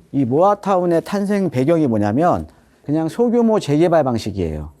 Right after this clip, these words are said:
지금 뭐냐? 서울에 재개발할 만한 큰 땅들이 없으니까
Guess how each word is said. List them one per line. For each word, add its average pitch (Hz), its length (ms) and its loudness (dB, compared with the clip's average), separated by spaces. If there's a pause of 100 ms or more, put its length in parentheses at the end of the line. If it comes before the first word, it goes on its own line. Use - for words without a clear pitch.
지금 202 200 -2
뭐냐? 143 460 2 (300)
서울에 220 680 2 (220)
재개발할 208 760 2
만한 196 320 0
큰 240 240 -4
땅들이 214 400 2
없으니까 143 720 2